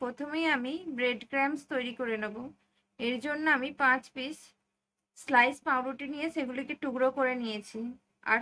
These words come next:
তোমাদের কাছে যদি বাজার থেকে কিনে আনা ব্রেড ক্রাম্বস থাকে, তাহলে সেটি ইউজ করবে, আর না থাকলে এই প্রসেসে তৈরি করে নিতে পারো। তারপর সেটিকে মিক্সিতে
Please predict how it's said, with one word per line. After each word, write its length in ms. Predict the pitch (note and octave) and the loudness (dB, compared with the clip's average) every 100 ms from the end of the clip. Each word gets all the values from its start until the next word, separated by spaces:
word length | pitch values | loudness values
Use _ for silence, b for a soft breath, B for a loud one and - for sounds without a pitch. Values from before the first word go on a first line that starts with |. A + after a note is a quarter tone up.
| - | 0
তোমাদের 380 | A#3 A#3 B3 C#4+ | -2 2 4 4
কাছে 260 | E4 E4 | 2 2
যদি 220 | E4 D#4+ | 0 0
বাজার 420 | D#4 C4 A#3 C4 D4 | 6 8 8 4 -4
থেকে 320 | - D#4 C#4 C#4+ | -8 -8 -6 -6
কিনে 320 | C#4+ B3+ C4 | -6 -4 0
আনা 280 | C4+ B3+ C4+ | 2 2 0
ব্রেড 340 | A3 A#3+ A3 - | 0 -2 -2 -4
ক্রাম্বস 340 | D4 C#4+ D4+ | -2 0 -2
থাকে, 260 | E4 C#4 C#4+ | -4 -2 0
তাহলে 380 | C#4+ C4+ C#4 D#4+ | 0 2 0 -2
সেটি 300 | D4+ - C#4+ C4+ | -2 -4 -2 -2
ইউজ 220 | A#3+ A3+ - | -4 -8 -6
করবে, 280 | G#3 G3 A#3 D#4 - _ _ _ _ - | -6 -6 -10 -14 -18 _ _ _ _ -4
আর 180 | A3 C4 | -2 0
না 260 | C4 A#3+ | 2 2
থাকলে 380 | A#3+ E4 D4+ E4 G3+ C4+ | 4 2 2 -2 -4 -2
এই 80 | D4+ | -2
প্রসেসে 540 | D4 C#4 D4 D#4 E4+ | 2 0 0 -2 -2
তৈরি 280 | E4 D#4+ B3 | 0 0 0
করে 220 | B3 C4 | 0 0
নিতে 240 | B3+ A#3+ A3+ | -2 -6 -8
পারো। 260 | G3+ A3 A#3+ - b b b _ | -8 -10 -12 -18 b b b _
তারপর 360 | B3 B3 A#3+ D#4 | 0 0 0 0
সেটিকে 400 | D#4+ D#4 D4 D#4+ | -2 -4 -2 -2
মিক্সিতে 480 | C#4 B3 D#4+ - | -2 -4 -4 -4